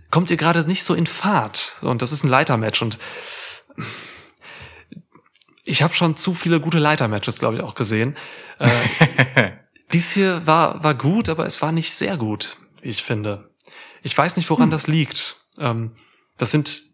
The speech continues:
Speaker 1: Nuancen, die das, äh, irgendwie bei mir eher in so ein schattiges Licht stellen. Äh, die, die haben beide, sie haben sich beide komplett reingeworfen und so, aber vielleicht war's dann doch irgendwie so ein Chemie-Ding oder so zwischen denen, was mich irgendwie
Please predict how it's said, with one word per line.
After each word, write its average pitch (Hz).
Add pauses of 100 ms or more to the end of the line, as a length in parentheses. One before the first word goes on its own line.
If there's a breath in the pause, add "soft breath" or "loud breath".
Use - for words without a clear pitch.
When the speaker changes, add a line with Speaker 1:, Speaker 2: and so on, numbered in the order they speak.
(220)
Speaker 1:
Nuancen, 147 (100)
die 127
das, -
äh, 120
irgendwie 147
bei 135
mir 135
eher 139
in 131
so 127
ein 123 (600 loud breath)
schattiges 123
Licht 117
stellen. 120 (560 loud breath)
Äh, 120 (320)
die, 147 (400)
die 139
haben 139
beide, 151
sie 131
haben 143
sich 147
beide 170
komplett 185
reingeworfen 156
und 101
so, 120
aber 113
vielleicht - (300)
war's 196
dann 196
doch -
irgendwie 226
so 190
ein 196
Chemie-Ding 202
oder 107
so 110
zwischen 113
denen, 107
was 107
mich 139
irgendwie 190